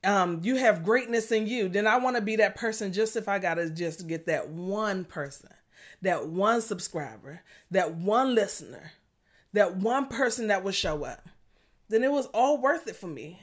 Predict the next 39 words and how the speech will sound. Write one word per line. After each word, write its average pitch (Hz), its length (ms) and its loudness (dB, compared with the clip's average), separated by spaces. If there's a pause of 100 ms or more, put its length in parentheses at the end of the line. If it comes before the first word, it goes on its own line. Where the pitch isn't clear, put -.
(120)
If 240 160 -4
I 277 80 0
only 302 260 2
had 220 280 0
one 311 260 -2
person 330 400 -4
to 277 80 -4
show 285 300 0
up 262 300 -2 (220)
because 233 280 2
I 226 100 6
was 208 180 -2
called 269 440 0
to 247 100 -6
do 240 220 -2
this, 269 320 -4 (260)
then 226 160 2
I - 20 0
must 214 240 -2
keep 262 360 0
doing 233 240 2
it 190 80 -4
until 202 240 -4
there's 185 160 -2
no 196 280 2
more 190 260 0
people - 300 -8
showing - 380 -12
up. - 160 -20 (920)
And 220 140 0
then 254 100 2
you 262 80 -2
know 247 180 2
what? 247 280 4
I 214 140 -2
<laughs> 196 140 -2
might 233 160 8
still 196 300 -2
do 160 180 -8